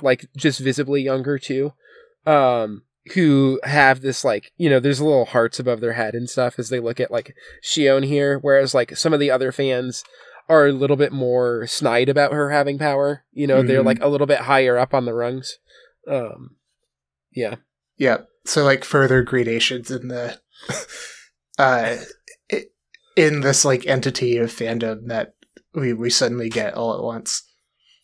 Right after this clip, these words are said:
Speaker 1: Yeah. Um,
Speaker 2: Did
Speaker 1: and then
Speaker 2: you
Speaker 1: we
Speaker 2: have anything with the, uh, home life scene of Fu-, it's Fujimoto, not Fujimura.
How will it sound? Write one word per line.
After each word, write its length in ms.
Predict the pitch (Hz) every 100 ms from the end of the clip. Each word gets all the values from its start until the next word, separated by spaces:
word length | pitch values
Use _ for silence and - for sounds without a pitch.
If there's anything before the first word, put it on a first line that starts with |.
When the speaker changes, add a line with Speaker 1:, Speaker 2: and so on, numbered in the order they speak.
| _ _ _ _ _ -
Speaker 1:
Yeah. 260 | 131 107 110 _ _ _ _ _ _ _ _ _ _ _ _ _ _ _ _ _ -
Um, 680 | 160 147 135 120 113 107 123 _ _ _ _ _ _ _ _ _ _ _ _ _ - - _ _ _ _ _
Speaker 2:
Did 220 | - 135 139
Speaker 1:
and 140 | 143 147
then 80 | 147
Speaker 2:
you 20 |
Speaker 1:
we 320 | 160 151 143 _ -
Speaker 2:
have 200 | 147 139
anything 380 | 131 123 127
with 240 | 123 117 -
the, 440 | 120 107 107 104 - _ _ - - -
uh, 400 | 139 117 - - - _ _ _ _ _ _ _ _ _ _ _ _ -
home 300 | 147 143 135
life 420 | 127 123 - -
scene 500 | - - 127 123 123 117
of 300 | 113 113 - _ _
Fu-, 180 | - -
it's 320 | - - -
Fujimoto, 580 | - 190 139 127 120 113
not 160 | 113 -
Fujimura. 600 | 123 113 113 107 110